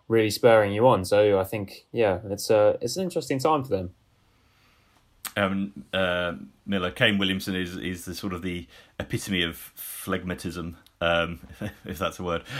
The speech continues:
Speaker 2: But, uh, uh, <laughs> he, um, and, uh, he's, he's had to,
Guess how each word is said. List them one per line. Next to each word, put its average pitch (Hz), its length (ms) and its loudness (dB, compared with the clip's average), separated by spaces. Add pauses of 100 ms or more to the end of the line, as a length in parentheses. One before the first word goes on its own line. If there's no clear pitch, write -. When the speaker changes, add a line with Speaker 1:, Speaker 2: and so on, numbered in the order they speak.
(140)
Speaker 2:
But, 95 280 -2
uh, 101 440 2
uh, 98 260 0
<laughs> 131 800 -4
he, 107 340 4
um, 104 360 2
and, 92 160 0
uh, 90 540 -8 (100)
he's, 95 360 -4
he's 90 380 -6
had 98 200 0
to, 95 140 -4